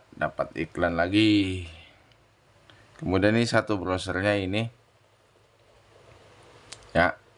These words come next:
iklannya juga beda-beda, teman-teman. Ada yang satu iklan display, yang satunya iklan banner ya.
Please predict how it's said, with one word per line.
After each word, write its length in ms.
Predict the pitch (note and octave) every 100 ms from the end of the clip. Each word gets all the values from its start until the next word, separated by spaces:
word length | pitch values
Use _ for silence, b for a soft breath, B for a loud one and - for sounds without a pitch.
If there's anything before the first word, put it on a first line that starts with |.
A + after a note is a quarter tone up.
| -
iklannya 400 | F#2+ G2+ G#2 G#2+ F#2+
juga 480 | G2 A2+ A2+ A2+
beda-beda, 480 | G#2 G2 F#2+ F#2+ G2
teman-teman. 480 | F#2+ F#2 F#2+ G2+ - -
Ada 360 | E2+ E2 F2+ F2 E2 D#2 B1+ G1+ - _ _ _ _ _ _ _ - - - - - - - - - - - - - - - - - - - -
yang 240 | G2 F#2+
satu 320 | F#2+ - G#2
iklan 480 | G2 F#2+ G2+ G2+ G2
display, 560 | G2 F2 - A2+ A2+ G#2+
yang 160 | F#2
satunya 800 | F2+ F2 E2+ - G2+ F#2+ G#2 G#2
iklan 400 | F#2 D#2 F#2 F#2
banner 320 | F2 E2+ F2+ D#2+
ya. 320 | D#2 E2